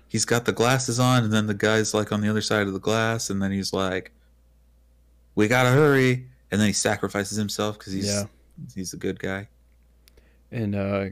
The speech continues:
Speaker 2: guy, the, 'cause the, 'cause the house is automated, this is what, what's memorable to me.
Speaker 1: <laughs>
Speaker 2: Number one, one of the ghosts is a porn star and is in the bathtub naked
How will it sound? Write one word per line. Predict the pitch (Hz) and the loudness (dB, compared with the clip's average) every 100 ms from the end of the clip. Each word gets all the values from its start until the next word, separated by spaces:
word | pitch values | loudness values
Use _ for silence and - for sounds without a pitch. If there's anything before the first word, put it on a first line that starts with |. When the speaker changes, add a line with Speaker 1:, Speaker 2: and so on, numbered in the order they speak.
| 110 - | -10 -4
Speaker 2:
guy, | 101 104 107 107 110 _ _ _ - - | 0 0 0 -2 -4 _ _ _ -16 -8
the, | 98 78 - | -8 -8 -10
'cause | - 104 | -8 -4
the, | 110 92 - | -4 -4 2
'cause | 120 | 2
the | 110 | 2
house | 120 120 | 2 2
is | 110 | 2
automated, | 107 110 104 101 95 101 - - | 2 2 0 -2 -2 -4 -6 -8
this | 107 | -6
is | 110 101 110 - | -6 -8 -10 -12
what, | 101 92 110 - | -10 -10 -12 -10
what's | 101 - | -8 -4
memorable | 104 98 98 - | -4 -4 -6 -8
to | - 101 | -8 -8
me. | 101 104 - _ - | -8 -10 -14 _ -4
Speaker 1:
<laughs> | 127 - - - - - _ _ - _ _ _ _ _ _ _ - | -4 -6 -12 -12 -12 -20 _ _ -20 _ _ _ _ _ _ _ -4
Speaker 2:
Number | 107 101 | -2 0
one, | 101 107 107 110 104 | 2 2 2 0 0
one | 110 | 0
of | 107 101 | 0 0
the | |
ghosts | 101 101 - | 0 0 0
is | 104 98 | -4 -4
a | |
porn | - 107 101 | -4 -4 -4
star | - 110 104 104 113 107 | -4 0 2 0 -4 -6
and | 104 | -6
is | 101 | -4
in | 104 | -4
the | |
bathtub | 101 101 101 - 110 104 107 | -2 -4 -6 -2 0 0 -2
naked | 104 101 107 104 | -4 -2 -2 -4